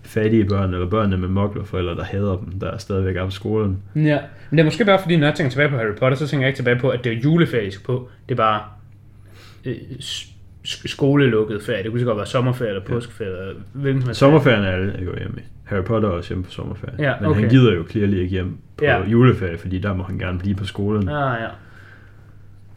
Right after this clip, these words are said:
Speaker 2: Jamen, det er selvfølgelig rigtigt. Det kan også godt være, man skal acceptere den som julefilm.
Speaker 1: Måske er der kun en af filmene, hvor det her sker nok i, til at, at det
Speaker 2: Ja,
Speaker 1: tæller
Speaker 2: altså,
Speaker 1: med.
Speaker 2: det, det er jo nok enten etteren eller toeren, jeg forestiller mig, man som
Speaker 1: Ja,
Speaker 2: rigtig
Speaker 1: tror jeg
Speaker 2: god til
Speaker 1: også.
Speaker 2: med. Fordi som de bliver voksne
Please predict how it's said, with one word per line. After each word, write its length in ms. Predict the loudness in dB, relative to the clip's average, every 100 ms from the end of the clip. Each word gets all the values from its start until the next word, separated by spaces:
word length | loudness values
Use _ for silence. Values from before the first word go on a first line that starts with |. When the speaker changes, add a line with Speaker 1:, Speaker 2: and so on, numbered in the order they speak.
| -20 -8 0
Speaker 2:
Jamen, 160 | 2
det 20 | 0
er 40 |
selvfølgelig 300 | 0 2 2
rigtigt. 200 | 0 -4 -10 -10 -6 -2
Det 180 | -2 -4
kan 140 | -4
også 140 | -4
godt 100 | -2 0
være, 100 | 0
man 100 | -2
skal 120 | -4
acceptere 420 | -6 -6 0 2
den 80 | 0
som 160 | -2 0
julefilm. 420 | 0 -2 -2 -2
Speaker 1:
Måske 360 | 0 4 6
er 100 | 8
der 100 | 6
kun 440 | 2 2 2 0 -2 -12 -18 -18 -18 -20 -2
en 240 | 2 4
af 100 | 2
filmene, 340 | -2 -4 -4 -6
hvor 160 | -6
det 120 | -6 -6
her 120 | -6
sker 320 | -6 -4 -4
nok 260 | -4 -6 -8
i, 120 | -10 -12 -20 -18 -10
til 280 | -6 -4
at, 80 | -4
at 80 | -8 -12 -10
det 80 | 0
Speaker 2:
Ja, 40 |
Speaker 1:
tæller 460 | 4 6 6 6 4
Speaker 2:
altså, 180 | 2
Speaker 1:
med. 260 | 2 2 2
Speaker 2:
det, 120 | 2 0 0
det 100 | 2
er 40 |
jo 60 | 4
nok 280 | 4 2 0
enten 340 | -2 -2 0 -2 0
etteren 340 | 2 2 2
eller 160 | -2 -6
toeren, 240 | -4 -4
jeg 140 | -6 -8
forestiller 380 | -8 -6 -8
mig, 60 | -8
man 80 | -10
som 120 | -4
Speaker 1:
Ja, 80 | -2
Speaker 2:
rigtig 180 | -2 -2
Speaker 1:
tror 60 | -4
jeg 40 |
Speaker 2:
god 60 | -4
til 40 |
Speaker 1:
også. 120 | -4
Speaker 2:
med. 220 | -10 -16 -2
Fordi 240 | 4 4
som 220 | 4 4
de 100 | 4
bliver 180 | 2 4
voksne 500 | 4 2 0 -8